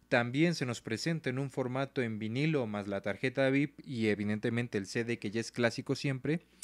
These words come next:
Y asimismo también, eh, una edición en digipack, eh, con la tarjeta igualmente. Y pues saldrá todo el día diez de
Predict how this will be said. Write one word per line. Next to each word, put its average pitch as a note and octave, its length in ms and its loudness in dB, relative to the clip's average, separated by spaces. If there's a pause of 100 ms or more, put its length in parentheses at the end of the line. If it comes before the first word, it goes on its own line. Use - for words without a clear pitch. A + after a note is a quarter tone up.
(420)
Y G3+ 100 4
asimismo F3+ 600 2
también, E3+ 640 0 (380)
eh, A#2+ 240 4
una D#3 220 2
edición E3+ 500 2
en C#3+ 240 0
digipack, G3 720 0 (100)
eh, A2 440 -2
con A2+ 120 -4
la G#2+ 140 -2
tarjeta C3 540 -2
igualmente. D3+ 640 -2 (640)
Y G#2+ 460 0
pues G#2+ 200 -4
saldrá A#2 440 2 (140)
todo D#3+ 480 4
el A2 340 -2
día C3+ 260 4
diez C3+ 760 0
de G#2 520 0